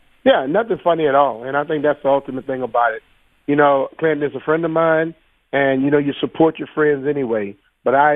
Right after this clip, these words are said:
if I ever had the one-on-one conversation with about this subject, I would have to make sure he understood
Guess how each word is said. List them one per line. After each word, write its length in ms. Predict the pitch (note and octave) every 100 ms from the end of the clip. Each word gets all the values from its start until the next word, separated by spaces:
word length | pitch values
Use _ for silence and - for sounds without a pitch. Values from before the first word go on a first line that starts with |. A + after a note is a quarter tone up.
| -
if 320 | C3+ B2 B2
I 240 | C3+ D#3+
ever 200 | C#3+ C3
had 200 | C3+ C#3
the 80 | C#3+
one-on-one 480 | C3+ C#3+ C#3+ C#3+ C#3
conversation 520 | D3 C#3 B2 C#3 C3
with 140 | C3 B2
about 320 | A#2+ B2+ A#2+
this 100 | C#3
subject, 320 | - C#3+ C#3 C3+ _ _ _ -
I 120 | C#3
would 180 | C#3+ C#3
have 240 | C#3 C3+
to 100 | C#3
make 220 | C3+ C#3 -
sure 100 | D3
he 120 | C#3
understood 640 | C3+ C3+ A#2+ - D3+ B2+